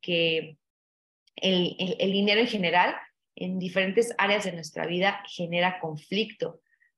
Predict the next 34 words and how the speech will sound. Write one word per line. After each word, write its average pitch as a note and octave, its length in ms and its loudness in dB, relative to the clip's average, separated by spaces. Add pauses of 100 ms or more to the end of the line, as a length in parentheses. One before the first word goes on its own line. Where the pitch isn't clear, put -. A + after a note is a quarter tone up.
¿no? - 180 -6
Porque E3+ 260 -2
hay E3 180 0
deudas, F#3 680 4
porque E3 220 -4
a E3 40 0
lo D#3+ 160 -4
mejor, F3+ 340 -4 (100)
pues, E3 220 -2
discutes F3+ 520 -6
con E3 160 -10
otra E3 200 -10
persona D#3+ 380 -8
por D3+ 180 2
ese E3 320 0
tema, F#3+ 520 0 (360)
porque, E3+ 840 2
eh, E3+ 460 2
a F3 100 2
lo E3+ 140 2
mejor F#3 680 4 (200)
todo F#3+ 140 2
el F#3+ 160 2
tiempo F#3 420 -2
en F3 180 -8
tu E3 140 -8
conversación, E3+ 760 0
en F#3 120 -6
tu F3 80 -6
lenguaje D#3+ 520 -2
hay E3+ 140 0
como E3+ 200 -12
esto E3+ 180 -4
de, D#3 240 2